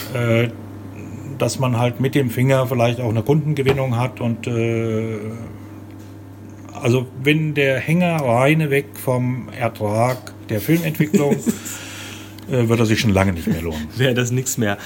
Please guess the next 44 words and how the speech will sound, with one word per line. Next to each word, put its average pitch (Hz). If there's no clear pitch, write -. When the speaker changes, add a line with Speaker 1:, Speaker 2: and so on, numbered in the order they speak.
Speaker 2:
Ähm, 151
erzähl 160
mir 202
doch 180
noch 156
ganz 170
kurz, 147
was 156
ihr 170
hier 170
beim 156
D 151
S 151
C 156
überhaupt 147
macht. 117
Ihr 120
seid 123
hier 151
Berlin-Adlershof 143
am 139
Studio 127
zwei. 139
Da, 135
ähm, 131
ja, 131
es 110
läuft 131
unter 151
Fotofachlabor, 185
ihr 165
macht 156
Fotoarbeiten, 165
ihr 151
macht 156
aber 165
auch 156
ganz 165
viele, 160
ähm, 143
heutzutage 151
ganz 156
viele 160
Digitalisierungen. 92